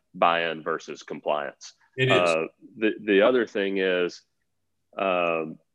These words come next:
Speaker 1: the underlying prerequisite for all of this, and this is Corey's favorite topic, is having clarity of vision.
Speaker 2: Yes.
Speaker 1: Because you cannot explain the why. You can explain a surface level why,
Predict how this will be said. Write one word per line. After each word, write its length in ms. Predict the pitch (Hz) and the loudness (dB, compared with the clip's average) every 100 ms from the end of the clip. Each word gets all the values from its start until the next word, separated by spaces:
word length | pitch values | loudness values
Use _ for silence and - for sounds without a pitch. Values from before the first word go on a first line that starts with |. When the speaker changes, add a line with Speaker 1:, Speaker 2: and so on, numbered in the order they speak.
| - | -10
Speaker 1:
the 260 | 113 131 - | 0 0 2
underlying 640 | 120 131 113 101 101 92 | 2 2 2 0 -2 -6
prerequisite 1000 | - 107 90 80 87 - 104 117 101 - | -2 -2 0 0 -2 -2 -2 0 -2 -4
for 200 | 92 - - | -8 -8 -6
all 280 | 82 92 107 | 0 2 2
of 80 | 107 | 0
this, 400 | 131 143 - - _ _ _ _ | -2 -4 -10 -20 _ _ _ _
and 180 | 92 95 | -2 0
this 180 | 95 90 | 0 -2
is 140 | 82 | -4
Corey's 400 | - 98 87 82 | 0 2 0 -4
favorite 480 | - 107 98 95 - | 0 2 2 0 2
topic, 380 | 92 107 117 - _ _ _ _ _ | 0 2 -4 -8 _ _ _ _ _
is 440 | 104 98 90 87 - | 2 4 4 0 -8
having 460 | - 107 107 98 80 | -4 -2 0 -2 -4
clarity 800 | - 101 101 104 104 104 98 101 | -6 0 4 4 2 0 -4 -4
of 220 | 87 78 | -8 -4
vision. 360 | 87 82 69 67 _ _ _ _ | -4 -4 -6 -16 _ _ _ _
Speaker 2:
Yes. 180 | 101 92 | -10 -2
Speaker 1:
Because 340 | 104 107 90 | 0 0 -2
you 200 | 92 117 | -2 -4
cannot 480 | 127 127 135 131 127 - _ | -2 0 2 2 0 -2 _
explain 760 | 98 - - 101 104 110 110 98 | -6 -6 -6 -2 0 0 -2 -2
the 80 | |
why. 540 | 82 85 92 113 127 131 _ _ _ _ _ _ _ _ _ _ _ _ _ _ _ _ _ _ _ _ _ _ _ - | -2 0 0 0 -2 -6 _ _ _ _ _ _ _ _ _ _ _ _ _ _ _ _ _ _ _ _ _ _ _ -10
You 220 | 123 120 | 0 2
can 140 | 147 127 | 4 2
explain 380 | - 131 123 | 2 2 4
a 60 | 117 | 4
surface 400 | - 208 - - | 4 4 2 2
level 280 | 104 92 85 | 2 4 2
why, 320 | 80 78 | 0 0